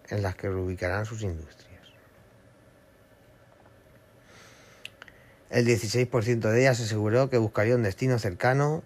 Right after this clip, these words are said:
en otro país del sudeste asiático. Y el dieciocho por ciento dijo que estaba planteando relocalizar en alguna otra región de Asia o del Pacífico.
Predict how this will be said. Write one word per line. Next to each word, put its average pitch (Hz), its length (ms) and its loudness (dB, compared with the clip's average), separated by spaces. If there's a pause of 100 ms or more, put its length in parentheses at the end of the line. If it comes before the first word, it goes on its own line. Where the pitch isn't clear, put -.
en 110 160 -2
otro 117 220 0
país 135 480 -2
del 107 240 -2
sudeste 95 380 -4
asiático. - 280 -14 (1120)
Y 117 120 2
el 107 80 2
dieciocho 104 480 -2
por 104 160 -2
ciento 120 320 0
dijo 127 320 0
que 117 80 -4
estaba 117 360 0
planteando 110 760 -2 (120)
relocalizar 107 800 -2
en 113 120 -2
alguna 107 360 -2
otra 110 280 -4
región 127 560 -2
de 101 200 -2
Asia 120 360 -2
o 104 80 0
del 90 180 -4
Pacífico. - 380 -16